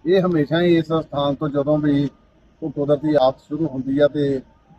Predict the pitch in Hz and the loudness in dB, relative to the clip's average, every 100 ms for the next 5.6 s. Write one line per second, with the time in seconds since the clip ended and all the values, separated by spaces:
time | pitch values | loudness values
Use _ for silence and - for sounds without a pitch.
0 | - 151 180 165 147 139 127 120 110 110 | 0 2 2 2 0 0 -2 -2 -4 -6
1 | 101 - _ _ _ _ _ - 156 147 | -12 -16 _ _ _ _ _ -2 2 2
2 | 151 165 156 151 - - _ _ _ - | 2 2 2 0 -8 -20 _ _ _ -6
3 | 139 147 156 139 131 143 143 139 135 131 | -4 -2 -6 -6 -6 -2 2 2 0 -6
4 | 131 151 160 160 147 139 117 - 123 123 | -6 0 0 2 0 -2 -6 -4 0 0
5 | 131 135 123 120 120 127 | 0 -2 0 -2 -2 -4